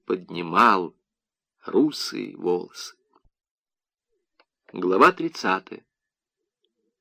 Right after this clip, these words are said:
Американцы должны были приехать восьмого мая в полдень,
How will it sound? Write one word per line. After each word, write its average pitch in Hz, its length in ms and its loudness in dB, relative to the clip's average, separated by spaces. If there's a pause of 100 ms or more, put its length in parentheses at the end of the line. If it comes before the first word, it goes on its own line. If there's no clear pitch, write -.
(1400)
Американцы 151 880 8
должны 139 400 6
были 160 400 6
приехать 110 580 4
восьмого 123 540 8
мая 98 420 4
в - 200 -10
полдень, 107 600 6